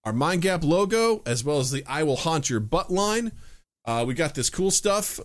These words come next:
where, uh, it's c-, pretty much on anything you can imagine. It's on t-shirts, it's on sweatshirts, it's on hoodies,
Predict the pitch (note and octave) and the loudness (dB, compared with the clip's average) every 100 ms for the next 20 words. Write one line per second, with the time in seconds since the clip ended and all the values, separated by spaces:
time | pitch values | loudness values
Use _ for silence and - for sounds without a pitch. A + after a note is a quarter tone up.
0 | - B2+ C3 C#3 C#3 C#3 B2+ C3 C3 B2+ | -4 0 2 2 0 0 0 0 2 0
1 | A2+ - - B2+ - D3+ C#4 B3+ A3+ A3 | -2 -4 -4 -2 -2 0 2 2 2 0
2 | G#3 F#3 F3 F3 E3 E3+ D3+ D3+ C3+ A2 | 2 2 0 0 0 2 2 2 -2 -4
3 | G#2 A#2 A2+ A2 G#2+ G2 - F3+ C#3 G2+ | -2 -2 0 0 0 0 -2 0 0 -2
4 | - G#2 A#2+ A#2 - F3+ - - G#2 F#2+ | -4 -2 0 0 -2 -2 -2 -2 -4 -6
5 | A2 C3+ A#2+ A2+ F#3 D3 G2 E2 | -4 -2 -2 0 0 0 -2 -4